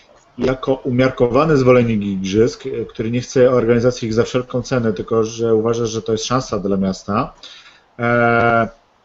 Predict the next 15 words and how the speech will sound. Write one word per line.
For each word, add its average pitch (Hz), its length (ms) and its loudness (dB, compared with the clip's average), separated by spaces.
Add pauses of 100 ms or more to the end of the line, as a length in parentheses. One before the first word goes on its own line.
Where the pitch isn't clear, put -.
(1600)
w 117 160 -10
ubiegłym 143 480 2
miesiącu, 135 500 -2
pod - 160 -10
koniec 131 300 -2
miesiąca, 127 500 -2
razem, 127 560 0 (100)
e, 113 520 0 (440)
e, 113 260 0
z - 340 -14
Demokracją 123 560 0
Bezpośrednią 123 640 -2
oraz 113 240 -2
Partią 110 720 0
Libertariańską 117 920 -2